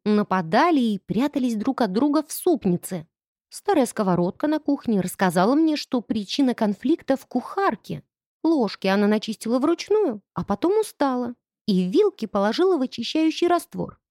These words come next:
Они обиделись. Это без шуток», самоуверенно заявила я под тихое хихиканье девочки. «Так что спи, Мири, под звуки боя ложек с вилками». «Зови меня Элли», сладко зевнув, сказала та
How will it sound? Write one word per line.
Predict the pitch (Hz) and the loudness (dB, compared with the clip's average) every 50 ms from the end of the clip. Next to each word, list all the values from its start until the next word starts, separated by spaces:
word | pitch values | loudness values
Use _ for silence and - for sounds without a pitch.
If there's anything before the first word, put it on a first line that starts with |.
| _ _ _ | _ _ _
Они | - 185 175 165 151 147 160 220 | -2 0 2 2 4 4 4 4
обиделись. | 302 339 349 359 285 185 185 180 180 - - - _ _ _ _ _ _ _ - | 4 4 4 2 2 2 -2 -8 -10 -14 -20 -20 _ _ _ _ _ _ _ 0
Это | 156 170 165 - 220 | 0 2 2 0 0
без | 247 285 320 | 0 0 0
шуток», | - - - 233 190 180 - 196 - _ _ _ _ _ _ _ _ _ _ _ | -2 -2 -2 -2 -2 -2 -6 -10 -12 _ _ _ _ _ _ _ _ _ _ _
самоуверенно | _ - - 294 262 240 214 202 190 180 262 339 403 392 370 349 294 | _ -4 -2 0 2 4 4 4 4 2 2 2 2 4 2 2 2
заявила | 254 247 240 233 220 285 320 311 | 0 0 0 0 0 0 2 2
я | 269 240 240 226 | 2 0 0 -2
под | - - 220 214 - | -2 -4 -6 -6 -4
тихое | - 285 277 - 262 247 233 | -4 -4 -2 0 0 0 0
хихиканье | - - 233 233 - - 190 - 226 220 226 233 262 | 0 -2 -6 -6 -6 -8 -2 0 2 2 2 2 0
девочки. | 254 247 233 196 - - - - - - - - _ _ _ _ _ _ _ _ _ _ _ | 0 -2 -4 -4 -4 -6 -10 -14 -16 -18 -20 -20 _ _ _ _ _ _ _ _ _ _ _
«Так | - 285 285 | -2 -2 -2
что | - - - 208 196 202 | -2 -4 -2 -2 -2 -2
спи, | - - - - 311 381 415 403 | -4 -8 -2 2 4 4 6 6
Мири, | 370 359 349 339 302 294 277 - _ _ | 6 4 4 4 2 2 0 -2 _ _
под | 208 196 190 175 | 0 2 2 0
звуки | 170 190 220 320 339 - 247 220 | -2 0 0 0 0 0 0 0
боя | 196 196 220 302 339 277 | 0 2 2 2 2 2
ложек | 240 220 202 214 233 202 180 185 - - | 0 0 2 0 0 -2 -4 -8 -10 -6
с | - 190 | -6 -2
вилками». | 175 208 233 233 - - 170 151 156 165 170 160 - _ _ _ _ _ _ _ _ _ _ _ _ _ _ _ | 0 0 0 -2 -4 -6 -8 -6 -6 -8 -10 -12 -16 _ _ _ _ _ _ _ _ _ _ _ _ _ _ _
«Зови | - 320 320 359 339 320 330 | -6 -2 0 2 2 4 4
меня | 311 302 302 311 302 294 - _ | 4 4 4 2 0 -2 -2 _
Элли», | 359 330 254 208 196 190 190 180 175 180 - _ _ _ _ _ | 2 2 2 2 0 -4 -6 -10 -12 -16 -20 _ _ _ _ _
сладко | - - - 339 403 403 - - - 240 | -18 -4 0 0 0 0 -2 -2 -4 -4
зевнув, | 202 190 202 208 185 202 233 302 370 359 - | -2 0 -2 0 0 2 2 2 0 -2 -6
сказала | - - - 202 190 180 240 294 330 294 277 | -10 -4 0 0 0 2 2 2 2 0 0
та | - 247 233 226 | -2 -2 -4 -4